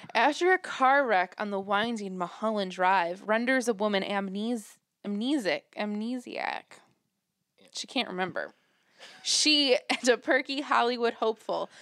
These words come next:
search for clues and answers across Los Angeles in a twisting venture beyond dreams and reality. That's actually a pretty good synopsis for a movie that is hard to summarize.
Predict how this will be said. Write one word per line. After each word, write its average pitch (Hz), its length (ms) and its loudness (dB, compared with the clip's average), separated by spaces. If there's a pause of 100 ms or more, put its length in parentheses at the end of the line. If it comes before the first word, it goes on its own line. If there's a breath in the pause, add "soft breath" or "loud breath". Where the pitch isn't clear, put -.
(220 loud breath)
search - 380 -2
for 269 180 0
clues 269 460 -2
and 247 100 -2
answers 208 520 -2
across 190 420 0
Los 220 260 0
Angeles 214 520 0
in 214 100 -6
a 208 80 0
twisting 330 680 -4
venture 214 540 0
beyond 208 720 0
dreams 202 580 -4
and 185 280 -6
reality. 156 800 -6 (680 loud breath)
That's 285 140 0
actually 381 360 2
a - 40 -4
pretty 208 680 -6 (560)
good 165 640 2 (500 soft breath)
synopsis 175 640 0
for 180 160 0
a 180 80 0
movie 180 320 -6
that 165 180 -2
is 160 140 -2
hard 185 520 2
to 160 120 -8
summarize. - 760 -6